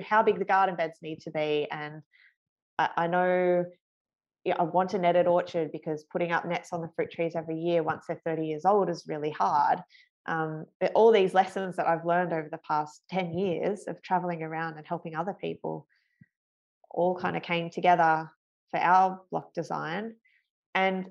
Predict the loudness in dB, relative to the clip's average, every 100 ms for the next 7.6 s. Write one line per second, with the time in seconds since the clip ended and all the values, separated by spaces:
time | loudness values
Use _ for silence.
0 | 2 2 2 4 4 2 2 2 2 0
1 | -4 -2 -2 -2 -4 -2 -2 -2 0 2
2 | 2 -2 -6 -4 -4 -8 -14 -2 -2 -2
3 | -4 0 6 6 6 6 4 4 0 -2
4 | 0 0 2 2 2 0 -6 -4 2 4
5 | 4 2 0 -4 -2 -2 -4 -4 -4 0
6 | 2 4 2 0 -2 -2 -4 -6 2 2
7 | 2 -2 0 0 2 -2